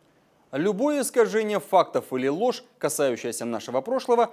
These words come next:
станет нарушением главного закона нашего государства в случае,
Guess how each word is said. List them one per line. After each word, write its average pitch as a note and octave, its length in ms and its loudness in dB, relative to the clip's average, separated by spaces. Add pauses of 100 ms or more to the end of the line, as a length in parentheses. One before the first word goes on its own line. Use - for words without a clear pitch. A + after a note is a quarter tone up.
(140)
станет C4 380 2
нарушением G#3 580 0
главного E3 460 2
закона D#3+ 400 0
нашего D#3+ 400 0
государства F3 640 -2
в - 40 -10
случае, G#3+ 460 -8